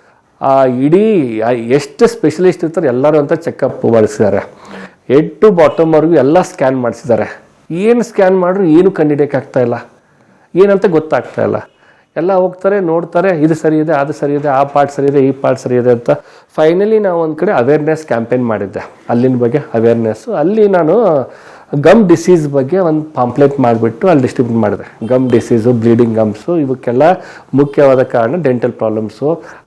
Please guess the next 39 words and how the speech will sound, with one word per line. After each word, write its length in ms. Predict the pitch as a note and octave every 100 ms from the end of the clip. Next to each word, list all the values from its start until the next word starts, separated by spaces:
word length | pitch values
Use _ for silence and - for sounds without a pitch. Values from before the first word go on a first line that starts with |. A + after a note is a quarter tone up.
| -
ಅದನ್ನ 260 | E3 A3
ನೋಡ್ಬಿಟ್ಟು 560 | E3+ G3+ G#3+ F3+ - C#3
ಆ 240 | F#3+ E3
ಪಾಂಪ್ಲೆಟ್ 480 | E3+ - D#3+ F3 G#3+
ಹಿಡ್ಕೊಂಡು 360 | F3+ D#3 G3+ C3+
ಬಂದ್ರು 280 | C3 C3+ A#2
ನನ್ನ 120 | A2
ಹತ್ರ. 200 | G#2+ A2 - - - - -
ರಿಪೋರ್ಟ್ 360 | D#3+ D#3+ F3 E3
ತೊಗೊಂಡು 140 | D#3+
ಇಷ್ಟು, 240 | D3 - E3+ - _ -
ಇಷ್ಟು 160 | C#3+ C3+
ದಪ್ಪ 240 | C#3 -
ಫೈಲ್ 260 | E3 B2+ C3
ಇತ್ತು, 380 | B2+ - G#2+ - _ _ _ _ _ _ -
ಎಲ್ಲ 160 | D3 F#3
ತೋರಿಸು, 340 | F3 D3 D3+
"ಸರ್, 380 | C#3+ D3 D3+ C#3+
ಈ 80 | C#3+
ಸ್ಕ್ಯಾನ್ 320 | D3 D3+ D3
ಮಾಡ್ಸಿನಿ, 320 | C#3 C#3 C#3+
ಆ 140 | C3+ C#3+
ಸ್ಕ್ಯಾನ್ 340 | - C#3+ C#3
ಮಾಡ್ಸಿನಿ." 380 | C3 B2 - A#3
ನಾನು, 260 | B3 F#3
"ಏನು 260 | B2+ C#3 E3+
ಬೇಡ 160 | D3+ C#3
ಸರ್, 240 | C#3 E3
ಕೂತ್ಕೊಳ್ಳಿ" 460 | E3+ C3+ - C#3 C3+
ಅಂತ 160 | A#2+
ಹೇಳ್ಬಿಟ್ಟು 260 | C3+ E3 F#3+
ಒಂದು 160 | F#3
ನಮ್ದು 160 | F3+ F3+
ಒ 120 | D3+
ಪಿ 200 | D#3 D#3+
ಜಿ 140 | D3 D#3+
ಸ್ಕ್ಯಾನ್ 360 | - C3+ C3+
ಮಾಡಿಬಿಟ್ಟು 460 | B2 A#2 A#2 A#2 A3+
ನೋಡಿದೆ. 560 | D3 B2 B2 G#2+ -